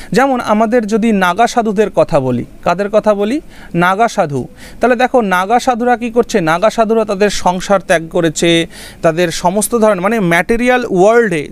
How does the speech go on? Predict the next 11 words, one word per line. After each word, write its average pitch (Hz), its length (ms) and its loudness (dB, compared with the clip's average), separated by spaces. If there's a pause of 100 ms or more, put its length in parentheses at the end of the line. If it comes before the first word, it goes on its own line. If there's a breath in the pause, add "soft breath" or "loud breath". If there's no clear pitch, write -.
যা 180 280 -2
কিছু 240 280 -2
আমরা 226 220 2
available 208 580 2
থাকে, 156 340 -4 (280 loud breath)
এমনকি 233 380 -2
বস্ত্র 208 580 2
পর্যন্ত 240 440 -2
তারা 247 240 2
ব-, 226 200 2
মানে 185 420 0